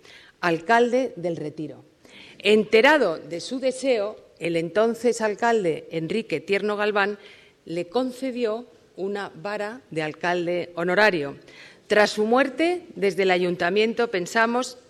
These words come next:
que la mejor forma de conservar su figura entre nosotros sería erigiéndole aquí un monumento. Así,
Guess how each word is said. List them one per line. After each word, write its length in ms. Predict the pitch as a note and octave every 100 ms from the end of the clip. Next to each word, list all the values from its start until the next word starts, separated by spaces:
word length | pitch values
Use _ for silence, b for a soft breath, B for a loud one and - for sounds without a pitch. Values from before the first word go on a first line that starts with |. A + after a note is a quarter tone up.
| -
que 140 | A3 G3+
la 160 | G3
mejor 420 | G3+ F#3+ - C4+
forma 600 | C4 - G3 D3+ C3+ B2 -
de 200 | E3+ F3
conservar 680 | F3+ F3 F3 F3 F3+ F#3+ E3+ B B B B B B -
su 220 | - G3+
figura 520 | A3 A3+ A#3+ D#3 - -
entre 320 | F3+ F#3 C4+
nosotros 720 | C#4 G#3 A3+ G#3+ - G#3+ G#3 - _ -
sería 640 | - G3 G#3+ B3 A#3+ - - F3+
erigiéndole 680 | F3+ E3+ - A3 A3 G#3+
aquí 400 | F#3+ - A3 A3+ - - _ -
un 140 | G#3+
monumento. 640 | G3+ F#3 E3 C3 C3+ B2 - B B B B
Así, 580 | - G3 - C#4+ F#4 -